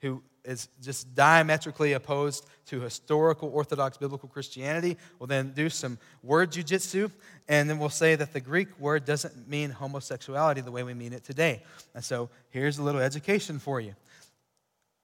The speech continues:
This was coined from Paul in First Corinthians six and First Timothy chapter one.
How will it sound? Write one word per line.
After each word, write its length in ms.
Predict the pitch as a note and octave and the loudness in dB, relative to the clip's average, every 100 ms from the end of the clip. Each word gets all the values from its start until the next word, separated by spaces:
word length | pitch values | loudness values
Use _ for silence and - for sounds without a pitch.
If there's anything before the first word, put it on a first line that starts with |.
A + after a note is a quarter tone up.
| - | -4
This 180 | D#3+ - | -4 -2
was 160 | D3 | -6
coined 560 | - - G#3 F3+ C#3 D3+ - - _ _ _ _ _ _ _ _ - _ _ - - _ _ _ _ _ _ _ _ | -8 -6 0 2 0 -2 -10 -20 _ _ _ _ _ _ _ _ -20 _ _ -20 -20 _ _ _ _ _ _ _ _
from 320 | _ C#3+ E3 G3 | _ 4 4 2
Paul 420 | B2+ G#2 B2 C#3+ _ _ _ _ _ _ _ _ _ - _ _ _ _ _ _ _ _ _ - | 0 0 -2 -6 _ _ _ _ _ _ _ _ _ -20 _ _ _ _ _ _ _ _ _ -14
in 80 | |
First 360 | A#2 C3+ D3 - | -10 -6 -6 -4
Corinthians 480 | D3+ D3 D3+ D#3+ E3+ | -6 -6 -4 -6 -6
six 420 | - B2+ B2 - | -6 -8 -8 -10
and 140 | - A2 | -12 -12
First 320 | B2+ C3 - | -10 -10 -10
Timothy 340 | C#3 B2+ C3 | -12 -12 -12
chapter 420 | A#2+ B2 G#2 - A2+ | -10 -6 -6 -8 -12
one. 360 | A2+ G#2 F2 | -10 -12 -14